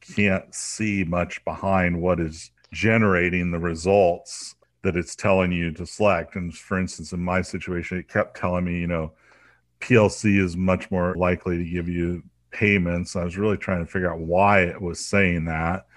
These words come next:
And the reason it was saying that, I think, is driven largely by the payment cap on the arc situation. So there are certain circumstances where P L C could make very large payments.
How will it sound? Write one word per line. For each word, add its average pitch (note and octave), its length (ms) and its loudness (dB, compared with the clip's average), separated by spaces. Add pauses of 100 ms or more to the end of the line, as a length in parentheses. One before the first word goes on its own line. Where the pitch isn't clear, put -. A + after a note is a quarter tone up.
(180)
And G#2 140 6
the G2+ 80 6
reason G#2+ 540 6
it F2+ 140 -2
was F2+ 140 -2
saying F2+ 380 0
that, F2 340 4
I E2+ 100 -2
think, F2+ 280 -4
is E2 320 -6 (200)
driven F2+ 580 2
largely F2+ 580 4
by D#2+ 580 0 (480)
the F#2 80 -4
payment F#2 480 0
cap F2 500 -4
on F2+ 160 -6
the E2+ 160 -4
arc F2+ 300 2 (140)
situation. E2 840 -4
So - 160 -4
there F2+ 220 6
are E2+ 60 4
certain A#2+ 680 2
circumstances F2+ 1160 0
where F2 200 -2
P - 200 -6
L F2 140 0
C G2 280 -4
could E2+ 200 -10
make E2+ 220 -8
very F#2 340 2
large E2+ 380 -8
payments. D2 560 -14